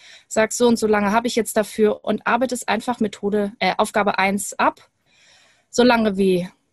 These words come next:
sie dauert oder wenn's eine längere Aufgabe ist, natürlich auch mit Pausen, aber ohne Ablenkung, ohne auf die anderen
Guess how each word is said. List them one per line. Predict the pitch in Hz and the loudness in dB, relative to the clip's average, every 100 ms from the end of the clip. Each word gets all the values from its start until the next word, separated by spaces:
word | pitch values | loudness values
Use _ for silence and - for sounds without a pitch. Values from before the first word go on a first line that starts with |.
| _ _ _ _ | _ _ _ _
sie | - 196 | -6 0
dauert | 247 311 302 277 | 2 4 4 4
oder | 208 202 190 | 2 2 0
wenn's | 190 | 0
eine | 190 | 2
längere | 190 247 233 - | 4 4 2 2
Aufgabe | 208 - 196 196 | 0 0 0 0
ist, | - 185 | -2 -2
natürlich | 190 180 185 180 - | -4 -4 -6 -4 -6
auch | 180 | -6
mit | 170 | -6
Pausen, | - 233 277 277 285 | 0 2 2 2 0
aber | - 240 262 247 | 2 2 2 2
ohne | 294 311 - | 2 2 2
Ablenkung, | 254 247 233 240 240 233 | 0 0 0 0 0 0
ohne | - 240 247 - | 2 2 4 2
auf | - | -4
die | 208 - | -4 0
anderen | 254 269 254 254 247 | 4 4 4 2 0